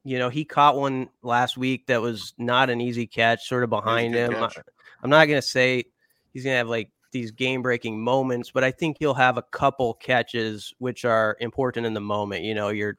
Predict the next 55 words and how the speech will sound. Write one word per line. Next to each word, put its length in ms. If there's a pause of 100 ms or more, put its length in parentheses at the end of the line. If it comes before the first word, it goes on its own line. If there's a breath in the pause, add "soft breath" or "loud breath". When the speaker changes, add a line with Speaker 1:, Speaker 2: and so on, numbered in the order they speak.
Speaker 1:
a 80
third 300
and 120
seven 380
or 80
something 380
like 240
that, 300
that's 180
gonna 260
really 240
help 280
them. 220
And 80
you're 120
gonna, 300 (180)
you're 120
gonna 180
look 220
at 180
it 40
and 80
be 140
like, 240
it, 140
it, 120
he's 220
not 400
all 180
the 80
way 180
there 200
yet, 340
but 100
you're 120
seeing 320
the 80
signs 440
of 80
what 260
can 300
be. 160
And 100
I 60
think 200
that's 180
starting 240
to 60
happen 320
with 120
him. 200 (840)
Speaker 2:
A 80 (320)
lot 220
of 100
positivity, 960